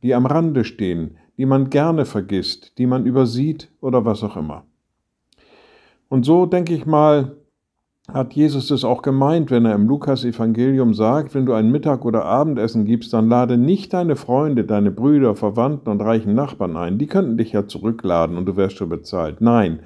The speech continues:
wenn du ein Festmahl gibst, dann lade Arme, Behinderte, Lahme und Blinde ein.“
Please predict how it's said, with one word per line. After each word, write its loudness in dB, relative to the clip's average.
wenn 2
du 0
ein -2
Festmahl -2
gibst, -4
dann -4
lade -2
Arme, -2
Behinderte, 0
Lahme -2
und -6
Blinde -2
ein.“ -14